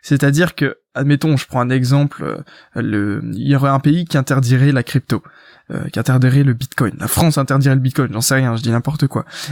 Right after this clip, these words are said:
Eh bien, tous les acteurs français, par exemple, ils vont décider de vendre leur Bitcoin parce qu'ils sentent que le vent tourne, et cetera.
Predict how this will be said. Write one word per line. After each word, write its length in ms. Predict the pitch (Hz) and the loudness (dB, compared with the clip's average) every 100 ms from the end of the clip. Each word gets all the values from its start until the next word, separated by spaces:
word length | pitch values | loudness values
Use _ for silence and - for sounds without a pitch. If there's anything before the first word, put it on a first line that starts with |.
| - | -2
Eh 120 | 127 | 2
bien, 420 | 131 170 196 - _ _ | 4 2 0 -6 _ _
tous 160 | - 226 | -4 0
les 160 | 165 | 2
acteurs 320 | 147 - 151 - | 2 -2 -6 -6
français, 320 | 113 110 175 | -6 -4 -2
par 160 | 143 | -2
exemple, 420 | 117 110 156 202 - - - - | -2 -2 -2 -4 -10 -20 -20 -4
ils 160 | 143 123 | 2 2
vont 260 | 120 180 214 | 4 2 4
décider 360 | 143 - 139 | 2 2 2
de 100 | 135 | 2
vendre 300 | 117 170 151 | 0 2 2
leur 160 | 123 117 | 0 -4
Bitcoin 360 | - - 196 | -6 -2 -2
parce 160 | 151 139 | -2 -2
qu'ils 160 | 156 139 | 0 0
sentent 280 | - 170 | 0 -2
que 100 | - | 0
le 100 | 127 | 2
vent 160 | 120 120 | 2 0
tourne, 380 | - 170 175 131 104 | 2 2 2 -2 -4
et 100 | 95 | -4
cetera. 420 | - 139 147 131 | -4 -2 -2 -2